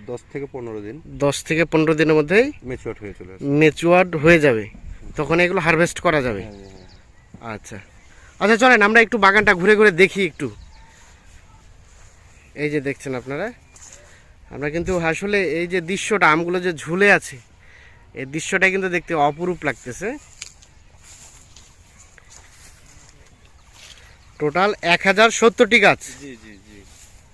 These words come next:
Speaker 2: মোটামুটি বললেন আট থেকে দশ টনের মতো?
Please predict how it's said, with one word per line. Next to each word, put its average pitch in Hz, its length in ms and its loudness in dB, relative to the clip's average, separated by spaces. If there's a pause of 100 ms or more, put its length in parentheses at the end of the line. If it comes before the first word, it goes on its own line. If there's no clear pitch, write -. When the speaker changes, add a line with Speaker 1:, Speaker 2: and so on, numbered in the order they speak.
(680)
Speaker 2:
মোটামুটি 175 580 -2
বললেন 220 280 2 (680)
আট 170 160 0
থেকে 214 160 2 (120)
দশ 202 200 4
টনের 226 260 4
মতো? 214 160 0